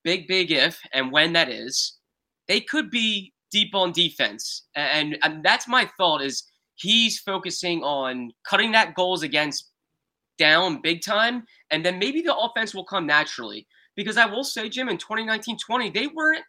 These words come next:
dynamic offensively. They were balanced, they were opportunistic,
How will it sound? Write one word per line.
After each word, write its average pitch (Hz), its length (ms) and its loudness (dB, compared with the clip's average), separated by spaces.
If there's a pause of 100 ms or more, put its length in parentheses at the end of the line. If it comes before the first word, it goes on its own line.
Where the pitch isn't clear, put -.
dynamic 180 560 4
offensively. 151 640 -2
They 127 140 -4
were 143 180 -6
balanced, 165 640 -2 (360)
they 143 80 0
were 143 120 2
opportunistic, 156 800 0